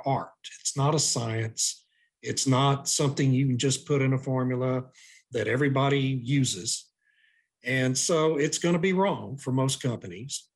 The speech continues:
yet it's gonna be used by these environmentalist groups to sue companies endlessly. And the result is going to be what? The result is going to be higher energy costs for everyone. So it's only gonna make the problem the Democrats have already created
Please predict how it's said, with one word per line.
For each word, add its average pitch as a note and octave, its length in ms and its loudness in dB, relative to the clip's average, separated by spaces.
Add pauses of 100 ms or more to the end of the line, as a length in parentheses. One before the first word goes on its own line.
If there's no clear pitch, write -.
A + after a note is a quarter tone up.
(380)
yet B2+ 340 4
it's B2+ 160 4
gonna D3+ 200 6
be E3+ 140 6
used C#3 420 6
by C3 180 6
these C#3 200 4
environmentalist B2+ 840 2
groups - 420 -8
to A2+ 160 0
sue D3+ 300 4
companies A#2+ 720 2
endlessly. A2 640 0 (560)
And D3+ 160 4
the F3 80 6
result F3+ 480 4
is D3+ 100 0
going E3+ 240 2
to D#3 60 -2
be E3 160 2
what? D#3+ 360 -2
The G#2 60 -6
result C3 400 -2
is B2 120 -2
going C3 180 0
to A#2+ 60 -2
be C3+ 300 0 (240)
higher D3 680 2 (160)
energy C3+ 420 0
costs A2+ 580 -8 (400)
for C3 200 -8
everyone. B2 480 2 (800)
So - 160 -2
it's A#2 140 -2
only D#3+ 240 4
gonna E3 200 2
make D#3+ 300 0
the - 60 -2
problem D#3 440 2
the D3 80 2
Democrats C#3+ 540 0
have C3+ 120 -4
already C#3+ 380 2
created G#2 560 -4